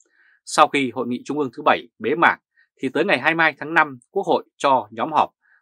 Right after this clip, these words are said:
và ngay ngày đầu tiên đã bàn về công tác nhân sự.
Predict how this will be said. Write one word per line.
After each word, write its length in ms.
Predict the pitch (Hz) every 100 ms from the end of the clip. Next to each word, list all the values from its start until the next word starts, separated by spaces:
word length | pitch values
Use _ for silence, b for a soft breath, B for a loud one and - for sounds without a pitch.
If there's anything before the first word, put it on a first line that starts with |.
| _
và 120 | 123
ngay 200 | 127 185
ngày 140 | 165 113
đầu 140 | 101 -
tiên 220 | 160 143 _
đã 80 | -
bàn 260 | 151 113 90
về 140 | 92 -
công 200 | - 120
tác 180 | 110 160 -
nhân 160 | 117 104
sự. 360 | 113 - _